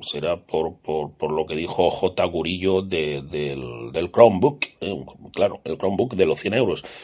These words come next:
Pero claro, luego volví a oír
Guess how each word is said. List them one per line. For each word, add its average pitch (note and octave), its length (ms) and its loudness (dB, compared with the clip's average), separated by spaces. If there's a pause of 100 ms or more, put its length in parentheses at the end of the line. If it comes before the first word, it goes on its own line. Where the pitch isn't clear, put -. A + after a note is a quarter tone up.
(500)
Pero - 200 -6
claro, A2+ 260 6
luego G2+ 260 2
volví G2+ 540 0
a G#2+ 120 4
oír G#2+ 540 2